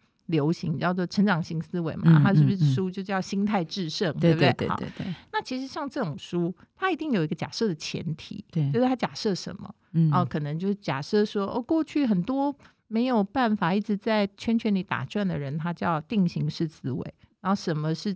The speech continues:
Speaker 1: 对比定型式思维的成长型思维？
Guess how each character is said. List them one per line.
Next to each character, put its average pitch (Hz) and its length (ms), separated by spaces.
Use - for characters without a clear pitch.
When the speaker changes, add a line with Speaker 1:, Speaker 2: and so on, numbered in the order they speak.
Speaker 1:
对 214 200
比 139 200
定 202 200
型 160 200
式 175 180
思 170 240
维 160 120
的 - 160
成 139 220
长 143 200
型 196 180
思 156 220
维？ 147 120